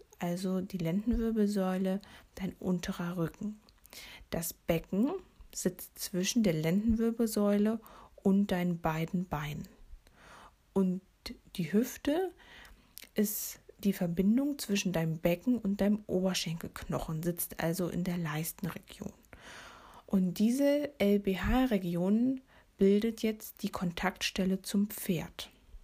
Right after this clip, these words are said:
Und diese Kontaktstelle muss beweglich sein, weil ja die Bewegung vom Pferd durchgelassen werden muss in den Rest des Reiterkörpers.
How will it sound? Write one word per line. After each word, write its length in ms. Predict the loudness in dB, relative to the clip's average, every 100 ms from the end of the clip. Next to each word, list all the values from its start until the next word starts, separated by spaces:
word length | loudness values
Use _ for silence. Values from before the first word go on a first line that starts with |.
| -20 _ _ _ _ _ _ _ _ _ _ _ -20 _ -2
Und 220 | 0 2
diese 220 | 2 2
Kontaktstelle 1080 | 2 -2 -2 -4 -6 -4 -2 2 4 4 0 -6 -20 -6 0
muss 220 | 2 2
beweglich 680 | 2 6 6 6 2 -4 -4
sein, 400 | -6 -6 -6 -10 -14 -20 -12
weil 140 | -2 2
ja 100 | 2
die 160 | 0
Bewegung 580 | -4 -2 0 0 4 4
vom 280 | 2 -2 -4
Pferd 560 | -4 -2 0 0 -4 -18 -20 _
durchgelassen 800 | 2 2 2 2 2 2 0 0
werden 280 | 2 2 2
muss 200 | 2 0
in 220 | 2 2
den 160 | 4 4
Rest 540 | 4 2 0 -8 -8
des 240 | -6 -6 -8
Reiterkörpers. 920 | -8 -8 -8 -10 -10 -6 -6 -6